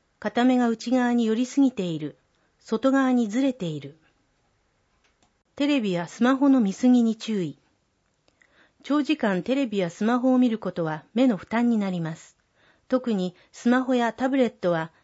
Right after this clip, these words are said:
目との距離が近いので、ピントを合わせる力をより使います。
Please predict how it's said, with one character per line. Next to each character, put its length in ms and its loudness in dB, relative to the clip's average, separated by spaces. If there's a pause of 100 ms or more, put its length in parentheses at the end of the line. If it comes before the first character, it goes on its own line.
目 140 2
と 140 2
の 100 2
距 180 -2
離 120 -2
が 100 -2
近 300 -4
い 80 0
の 100 -2
で、 220 -8 (240)
ピ 160 2
ン 40 4
ト 160 0
を 60 2
合 100 0
わ 140 0
せ 140 -4
る 100 -2
力 420 -6
を 80 -2
よ 120 -4
り 120 -4
使 240 -12
い 100 -6
ま 160 -6
す。 220 -20